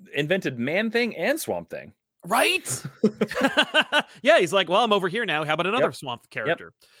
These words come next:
Speaker 1: Yep.
Speaker 2: Uh,
Speaker 1: And Hot, and Wolverine. So we have him to thank for Hot Claws.
Speaker 2: <laughs> I'm sure Len Wein would have something to say about Hot Claws Wolverine. I, honestly, as, as I recall, as I understand it, when Len Wein was such an, a wonderful, lovely person,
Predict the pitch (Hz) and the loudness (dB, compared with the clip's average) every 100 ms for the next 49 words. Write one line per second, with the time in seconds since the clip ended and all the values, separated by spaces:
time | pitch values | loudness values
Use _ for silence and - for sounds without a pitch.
0 | - 135 113 117 113 180 277 214 208 - | -4 -2 0 -2 0 2 2 2 0 0
1 | 214 254 233 208 226 311 214 135 180 208 | 2 2 2 0 0 -2 -4 -2 0 0
2 | 175 247 247 202 196 208 208 - 247 - | 0 -2 -2 -4 -4 -6 -6 -6 -6 -4
3 | 170 90 - - - 151 - - - - | -4 -4 -8 -18 -16 -16 -12 -12 -12 -8
4 | - 254 - 269 220 196 175 160 143 147 | -4 -2 0 0 2 2 2 0 -2 -4
5 | 131 127 - 120 107 104 110 110 110 101 | -8 -10 -8 -8 -8 -10 -12 -14 -16 -16
6 | 104 104 95 92 - - - - - 254 | -18 -18 -20 -18 -20 -16 -14 -8 -2 -2
7 | 285 - 240 180 196 175 185 208 233 185 | -2 -6 -8 -4 -4 -4 -2 -2 -2 -4
8 | 175 156 143 160 196 190 175 165 139 135 | -2 -2 0 0 0 0 -4 -6 -6 -4
9 | 143 143 143 127 120 139 143 143 - 127 | -4 -4 -4 -6 -6 -8 -10 -12 -10 -8
10 | 117 135 127 131 113 - _ 101 120 117 | -4 -4 -4 -6 -6 -10 _ -8 -8 -6
11 | 113 120 113 - 98 98 | -6 -6 -6 -10 -12 -12